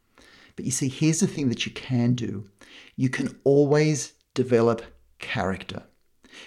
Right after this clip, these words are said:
You can find a list of good character traits. You can focus on them, think about them,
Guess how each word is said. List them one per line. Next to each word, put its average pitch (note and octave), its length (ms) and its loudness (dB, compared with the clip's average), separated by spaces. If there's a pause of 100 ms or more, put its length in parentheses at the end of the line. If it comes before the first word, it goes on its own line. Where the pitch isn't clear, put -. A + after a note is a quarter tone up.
(100)
You A2+ 120 -4
can B2+ 140 2
find D#3+ 560 2 (120)
a B2+ 80 2
list B2 500 0 (100)
of B2 280 -6
good D#3+ 340 2 (160)
character C#3 460 0
traits. A#2+ 680 0 (280)
You A#2+ 160 2
can A#2+ 160 0
focus D#3+ 640 0
on D3+ 200 2
them, C#3+ 240 0 (160)
think F3 320 0
about B2 460 2
them, B2+ 240 0